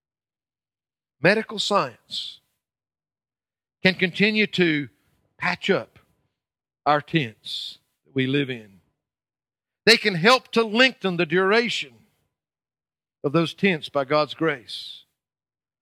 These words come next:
I praise God for doctors and for their dedication. We ought to pray for them. We all need some tent repairs sometimes.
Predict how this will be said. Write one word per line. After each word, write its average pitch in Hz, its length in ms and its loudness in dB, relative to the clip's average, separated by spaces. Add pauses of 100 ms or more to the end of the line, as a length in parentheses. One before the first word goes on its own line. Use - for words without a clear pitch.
(500)
I 185 80 4
praise 233 320 2
God 240 240 0
for 202 80 -2
doctors 180 560 0
and 160 220 -2
for 175 100 -2
their 175 120 0
dedication. 196 840 0 (720)
We 185 120 4
ought 233 100 6
to 233 80 4
pray 262 260 2
for 214 260 -2
them. 160 300 -18 (1900)
We 143 80 2
all 185 200 2
need 185 200 -4
some 175 140 -6
tent 214 220 -4
repairs 127 420 -4
sometimes. - 920 -14